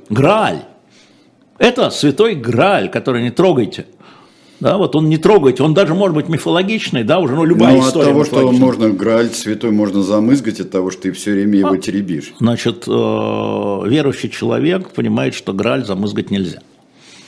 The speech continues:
Speaker 2: М. Ну, может быть, я не знаю, как. Я Граалем много занимался, но, может быть,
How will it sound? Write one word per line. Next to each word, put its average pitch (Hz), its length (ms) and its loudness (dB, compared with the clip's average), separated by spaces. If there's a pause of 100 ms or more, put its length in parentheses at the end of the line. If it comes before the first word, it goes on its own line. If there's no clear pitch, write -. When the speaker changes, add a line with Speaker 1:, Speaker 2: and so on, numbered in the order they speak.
(300)
Speaker 2:
М. - 280 -4 (880)
Ну, 101 160 2
может 139 320 2
быть, 82 300 -8
я 80 120 -6
не 82 120 -4
знаю, 73 360 -6
как. - 260 -18 (320)
Я 90 180 -4
Граалем 95 440 0
много 87 280 -4
занимался, 78 600 -8
но, 69 100 -6
может 76 260 -10
быть, 69 180 -16